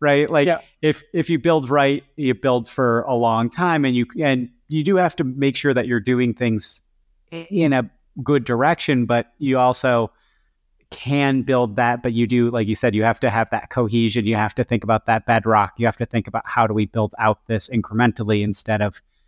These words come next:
Speaker 1: I'm just gonna put something up today," right? Like, y-
Speaker 2: And you have to recognize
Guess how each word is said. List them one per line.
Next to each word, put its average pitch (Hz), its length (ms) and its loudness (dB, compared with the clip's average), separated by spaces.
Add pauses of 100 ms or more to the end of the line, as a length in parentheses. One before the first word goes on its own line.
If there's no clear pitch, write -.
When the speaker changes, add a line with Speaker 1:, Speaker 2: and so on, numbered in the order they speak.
(300)
Speaker 1:
I'm 127 180 2
just 110 240 0
gonna 113 180 2
put 110 220 -2
something 107 400 2
up 101 300 0
today," 104 520 -2 (140)
right? 104 320 0
Like, 107 240 -2
y- 120 140 0 (600)
Speaker 2:
And 214 200 2
you 226 120 2
have 226 240 0
to 196 120 -2
recognize 165 840 0